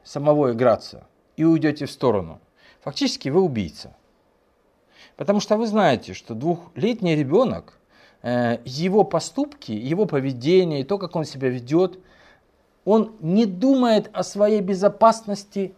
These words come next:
вообще. То есть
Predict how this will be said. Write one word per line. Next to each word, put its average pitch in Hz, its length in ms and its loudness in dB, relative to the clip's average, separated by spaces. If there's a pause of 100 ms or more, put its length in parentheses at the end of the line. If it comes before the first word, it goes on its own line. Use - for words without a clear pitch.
(120)
вообще. - 540 -14 (2500)
То 214 80 2
есть 220 240 0